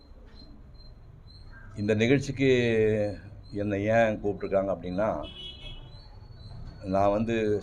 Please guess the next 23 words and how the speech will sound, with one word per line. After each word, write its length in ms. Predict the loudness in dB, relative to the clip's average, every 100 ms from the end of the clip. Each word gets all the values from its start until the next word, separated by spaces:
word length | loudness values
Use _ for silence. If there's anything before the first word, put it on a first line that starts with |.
| 0
சற்றேறக்குறைய 600 | 2 4 4 2 4 6
ஆயிரத்தி 440 | 6 4 2 2
தொள்ளாயிரத்தி 380 | 4 4 2 2
ஐம்பத்தி 560 | 2 0 -2 -2 -2
எட்டுலேருந்து 460 | -4 -6 -4 -2 0
யோகா 300 | 0 0 -2
பண்ணிகிட்ருக்கிறேன். 560 | -6 -12 -14 -14 -12 -14 -16 -18 -18 -18 -18 -18 -18 -16 -16 -16 -16 -16 -12 -8
அப்போ 220 | 0 2
என்ன 260 | 4 6
வயசுன்னு 360 | 6 6 4 0
கேட்பீங்க. 340 | 0 0 -4 -6 -8
சற்றேறக்குறைய 920 | -10 -2 0 0 0 4 6 6 2 -6 -16 -18 -14 -6
பதினாறு 420 | -2 0 0 -2
வயசுலேருந்து 460 | -4 -4 -4 -4
நான் 160 | -6 -4
யோகா 460 | -2 -2 -2 -4 -6 -10
பண்ணிகிட்ருக்கிறேன். 520 | -12 -12 -12 -10 -10 -12 -14 -14 -16 -14 -14 -12 -12 -14 -14 -14 -14 -10
அதில் 260 | -6 -2
இப்போ 220 | 0 0
வீடியோ 320 | -2 -2 2 2
வேறு 300 | 2 2 0
ஓடிட்டு 260 | -2 -4
இருக்குது. 280 | -6 -4 -4